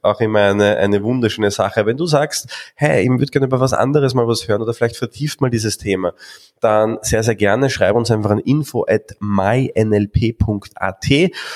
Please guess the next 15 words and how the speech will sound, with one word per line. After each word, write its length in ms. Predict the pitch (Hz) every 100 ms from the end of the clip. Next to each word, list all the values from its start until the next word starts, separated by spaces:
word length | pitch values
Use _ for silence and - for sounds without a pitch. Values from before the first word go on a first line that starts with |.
| - _
und 480 | 117 117 117 117
vielleicht 300 | - 135 170
ist 120 | 160 143
dann 360 | 127 127 120
das 140 | 113 107
nächste 300 | 113 - -
Thema 280 | 104 107
schon 380 | 104 101 98 95 _
bald 220 | 80 78 - -
deines. 500 | 78 90 123 127 - - -
Wir 100 | 214
wünschen 300 | 226 - 151
dir 60 |
jedenfalls 640 | 117 120 117 117 110 - - _ _
alles, 600 | 98 101 107 110 104 -